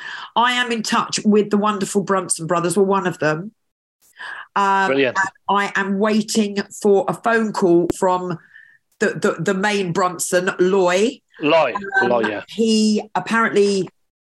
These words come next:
Speaker 1: uh, Rayland is passing on my phone number. I did try calling him, but, um, my phone's so useless. It's America. Anyway, so I'm waiting for a phone call, and hopefully we will have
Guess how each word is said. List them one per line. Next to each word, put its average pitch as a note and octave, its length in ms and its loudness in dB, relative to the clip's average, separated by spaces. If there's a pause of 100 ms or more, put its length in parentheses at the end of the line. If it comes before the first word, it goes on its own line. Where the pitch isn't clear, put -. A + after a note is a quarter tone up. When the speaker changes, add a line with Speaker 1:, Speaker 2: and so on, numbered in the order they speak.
(100)
Speaker 1:
uh, F3 200 2
Rayland G#3 600 0
is F#3 140 0
passing G3+ 420 -2
on F3+ 160 -2
my F3+ 140 -2
phone F#3 320 -2
number. F#3+ 400 -2 (640)
I G#3+ 120 0
did G#3 220 0
try G3+ 220 0
calling F#3 420 0
him, F3+ 340 -2 (140)
but, F3+ 260 -4 (180)
um, E3 300 -2 (160)
my F3 180 -2
phone's F3+ 380 -4
so G3 80 -2
useless. F3 640 -2
It's - 160 -12
America. E3+ 380 -2
Anyway, D#3 360 0 (360)
so G#3 320 -2
I'm A3+ 160 0
waiting A#3 360 0
for - 140 -4
a - 40 0
phone G3 300 -4
call, F3+ 320 2 (360)
and F#3 360 -4 (120)
hopefully F3+ 880 -2
we G3 260 2
will F#3+ 160 0
have F3 400 -2